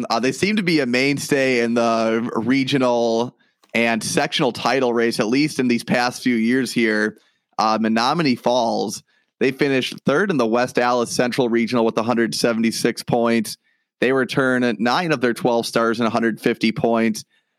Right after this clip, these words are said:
They do lose Ethan Porgerzelski, who plays sixth at one twenty-six, but they return four state qualifiers in Ben Kaus, who qualified at one thirteen, one hundred thirty-two pound qualifier, Bryce Staus, Braden Rose now at one fifty-two,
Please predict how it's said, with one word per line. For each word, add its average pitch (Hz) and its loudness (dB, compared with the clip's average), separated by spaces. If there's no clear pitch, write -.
They 127 2
do 196 2
lose 170 0
Ethan 139 0
Porgerzelski, 123 0
who 123 0
plays 120 0
sixth - -2
at 120 0
one 117 0
twenty-six, 120 0
but 123 0
they 143 2
return 139 0
four 160 2
state 170 -2
qualifiers 123 0
in 117 0
Ben 135 0
Kaus, 127 0
who 123 -2
qualified 120 0
at 117 -2
one 120 0
thirteen, 123 0
one 120 -2
hundred 127 0
thirty-two 127 0
pound 120 0
qualifier, 117 0
Bryce 120 0
Staus, 117 0
Braden 131 2
Rose 120 2
now 117 2
at - -2
one 113 0
fifty-two, 117 0